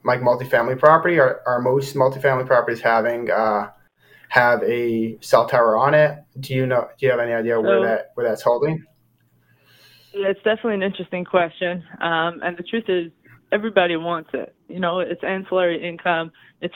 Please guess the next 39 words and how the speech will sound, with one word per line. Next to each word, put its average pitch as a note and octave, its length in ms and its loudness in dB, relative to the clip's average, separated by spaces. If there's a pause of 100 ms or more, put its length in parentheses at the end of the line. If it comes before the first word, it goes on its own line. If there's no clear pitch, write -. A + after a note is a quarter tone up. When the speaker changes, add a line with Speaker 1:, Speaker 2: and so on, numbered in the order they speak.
(100)
Speaker 2:
free F3+ 200 -2
money, D#3+ 400 -4
so D#3+ 120 -2
to D3+ 80 -6
Speaker 1:
Right. A2 240 0
Speaker 2:
speak. - 100 -16
They D#3+ 80 -2
take E3+ 240 -6
up D#3+ 120 -10
two F3+ 100 -4
hundred D#3+ 200 -6 (200)
square E3 320 -2
feet E3+ 120 -2
of D#3+ 120 0
your D3+ 140 -4
roof. D#3 200 -4 (800)
So, F3 480 0 (180)
um, F3+ 540 -2 (880)
th-, F3+ 140 -2
the G#3+ 80 4
problem B3 320 -2
with G3+ 200 0
it F3 200 2
is E3+ 160 -4
that E3+ 180 -2
you F#3+ 160 -10 (140)
can't A#3+ 260 -4
really F#3+ 680 -2
go F#3+ 300 0
out, E3 380 -2 (160)
you F#3 100 -6
know, E3 120 -4
and E3 120 -8
actively F3 560 -4 (220)
seek F#3+ 260 -4
one F3+ 220 -4
of E3+ 80 -8
these D#3+ 220 -2
leases. D3+ 440 -4